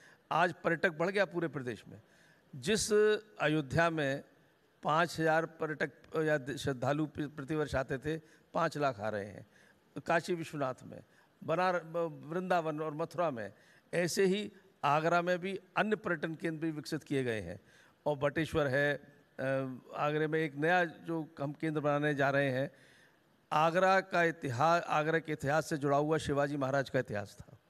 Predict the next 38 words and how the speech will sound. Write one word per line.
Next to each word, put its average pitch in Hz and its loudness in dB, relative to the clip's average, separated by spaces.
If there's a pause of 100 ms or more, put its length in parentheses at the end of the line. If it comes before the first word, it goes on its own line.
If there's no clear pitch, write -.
(920)
वो 185 6
उनका 196 2
एक 185 2
अध्याय 135 0 (480)
क्यों 220 2
भु-, 185 0
भुला 156 2
दिया 165 -2
गया 156 -4
भाई? 160 -4
आ-, 165 -2 (420)
सत्तर 170 -2
साल 147 2
हो 151 2
गए 156 0
देश 147 -6
की - -6
आज़ादी 147 0
को, 151 -6 (280)
इस - 2
सम-, 160 -4
इस 165 -8
सरकार 156 -2
ने 160 -2 (320)
क्यों 165 0
नहीं 175 2
उसको 165 0
स्मरण 165 0
किया, 165 -4 (300)
क्यों 185 4
नहीं 190 2
उसका 180 2
कोई 170 -2
स्मारक 165 -2
बनाया? 165 -2 (640)
यानी 151 2
वो 170 0
एक 170 0